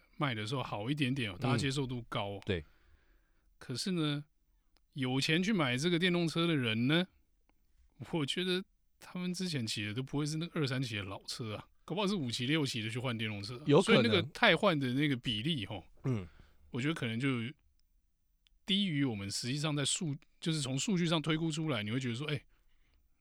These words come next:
Speaker 1: 有换，但是没有换到前面那么前面的车啊。
Speaker 2: 对，那你看前面那么多的车子哦，很多都是那种阿公阿嬷在骑，有没有？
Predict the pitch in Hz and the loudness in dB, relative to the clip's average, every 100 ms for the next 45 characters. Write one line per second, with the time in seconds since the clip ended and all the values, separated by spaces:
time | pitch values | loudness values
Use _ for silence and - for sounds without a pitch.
0 | _ _ _ _ - 127 117 226 120 139 | _ _ _ _ -4 -2 0 0 0 0
1 | 185 170 190 113 165 156 135 - 123 170 | 0 0 0 2 2 2 0 -2 0 0
2 | 170 120 117 123 104 - 95 190 123 - | 0 -2 -2 -2 -2 -4 6 8 8 4
3 | - 196 208 131 156 123 - - 131 208 | -4 2 4 6 4 2 0 2 4 6
4 | 254 170 180 131 131 131 107 - 107 104 | 6 6 4 4 2 2 0 0 0 -2
5 | 85 101 113 151 160 147 143 - 127 147 | -2 -2 -2 -2 -2 -2 -4 -4 -4 -2
6 | 147 117 131 117 113 - - 85 80 82 | 0 0 0 0 0 -2 -4 -6 -6 -8
7 | 82 | -10